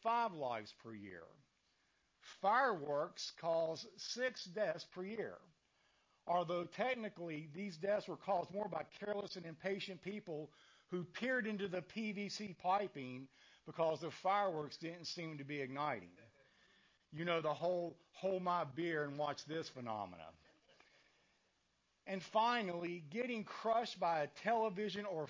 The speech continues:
furniture causes an average of twenty-six deaths every year in the United States. When I read that last one about the T V and furniture, I thought, "I wonder how many cholesterol deaths happen while sitting on a couch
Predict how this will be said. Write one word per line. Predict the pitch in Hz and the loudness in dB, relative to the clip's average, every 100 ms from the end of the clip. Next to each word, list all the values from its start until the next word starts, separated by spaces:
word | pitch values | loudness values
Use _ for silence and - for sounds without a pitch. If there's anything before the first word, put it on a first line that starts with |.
| - | 0
furniture | 226 262 214 139 143 143 | 2 2 0 -6 -6 -6
causes | - 170 165 143 160 | -2 0 0 -2 -6
an | 180 | -4
average | 175 214 190 156 | 0 0 0 -2
of | 135 - | -4 -8
twenty-six | - 233 262 262 233 240 220 214 | -8 -4 -2 -2 -4 -2 -2 -2
deaths | 165 190 202 147 147 - - _ _ _ _ | -4 0 2 2 -2 -8 -16 _ _ _ _
every | 165 202 196 202 | -4 -2 -2 -2
year | 202 208 | 0 0
in | 165 | 0
the | |
United | 147 139 143 147 | -4 -4 -4 -6
States. | - 185 165 - - - - _ _ _ _ _ _ _ _ _ - | -4 -4 -4 -8 -14 -16 -16 _ _ _ _ _ _ _ _ _ 2
When | 156 | 4
I | |
read | 175 214 196 | 4 4 4
that | 190 165 | 2 2
last | 180 196 - | 4 2 0
one | 196 | -4
about | 185 160 170 | -2 0 0
the | 160 | -2
T | 131 185 185 | -10 -8 -8
V | 180 180 | -6 -6
and | 160 | -6
furniture, | 151 170 185 190 180 156 | -4 -2 -2 -4 -2 0
I | |
thought, | 151 180 170 170 - _ _ _ _ _ 170 | 0 2 4 2 -2 _ _ _ _ _ -2
"I | |
wonder | 202 285 277 | 2 2 0
how | 226 247 | 0 2
many | 220 214 208 | 2 -2 -4
cholesterol | - 170 180 214 - 156 143 139 127 | -4 0 4 2 0 0 2 2 2
deaths | 139 135 - | 2 2 0
happen | 139 135 - 135 | 0 0 -2 -2
while | 139 | -2
sitting | 135 196 185 170 | -2 -4 -2 -2
on | 160 | -2
a | 143 | -2
couch | - 190 175 131 131 - - | -2 0 2 2 0 -10 -14